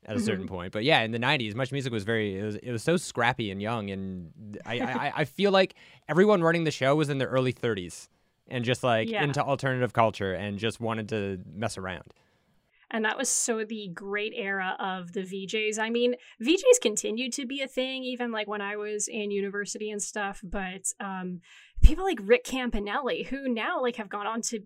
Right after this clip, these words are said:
Speaker 2: become conventional stars, like, that's the one regarding which you can really use M T V as an analog, because there were so many people who started out as, like, M T V reporters who have just become, you know, reporter reporters now.
Speaker 1: Yeah, absolutely.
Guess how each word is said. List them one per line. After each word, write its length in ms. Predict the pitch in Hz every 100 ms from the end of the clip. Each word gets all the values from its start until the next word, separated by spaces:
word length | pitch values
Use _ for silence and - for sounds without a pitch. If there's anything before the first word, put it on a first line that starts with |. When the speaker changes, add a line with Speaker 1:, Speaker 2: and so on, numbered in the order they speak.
| -
Speaker 2:
become 320 | 208 214 208
conventional 540 | 226 185 214 214 208
stars, 400 | 185 240 254 214
like, 180 | 214 196 _ _ _ _ _ -
that's 240 | 196 262 277
the 60 | 240
one 260 | 220 214
regarding 360 | 208 196 196 190
which 160 | 190
you 60 | 208
can 140 | 190
really 280 | 175 196 202
use 260 | 190 185 180
M 140 | 196
T 160 | 185 196
V 140 | 185
as 120 | 185
an 100 | 180 175
analog, 400 | 190 214 180 185
because 240 | 196 185
there 100 | 190
were 60 | 190
so 180 | - 202
many 140 | 190
people 260 | 185 190 196
who 120 | 196
started 360 | - 190 185
out 120 | 180 180
as, 120 | 175
like, 140 | 180 -
M 160 | 208
T 180 | 247 208
V 140 | 190 185
reporters 640 | 175 - 180 180 185 175
who 100 | 196
have 220 | 175 170
just 200 | 196 170
become, 300 | - 190 185
you 100 | 185
know, 120 | 180
reporter 420 | 170 170 - 185 196
reporters 540 | 208 - 214 240 233
now. 260 | 240 262 302
Speaker 1:
Yeah, 220 | 151 131
absolutely. 680 | 123 123 123 120 113 107